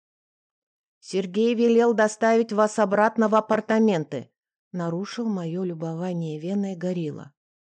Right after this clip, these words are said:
"Я что, вещь? Когда захочу вернуться, я вам обязательно скажу". "Вам велено вернуться обратно",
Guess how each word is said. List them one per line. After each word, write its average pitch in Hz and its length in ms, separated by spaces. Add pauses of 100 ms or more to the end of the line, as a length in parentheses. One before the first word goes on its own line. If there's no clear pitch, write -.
"Я 175 300
что, 190 380
вещь? 202 480 (580)
Когда 196 360
захочу 180 580
вернуться, 175 680
я 190 220
вам 247 180
обязательно 190 760
скажу". 160 520 (1000)
"Вам 214 320
велено 233 500
вернуться 208 640
обратно", 190 880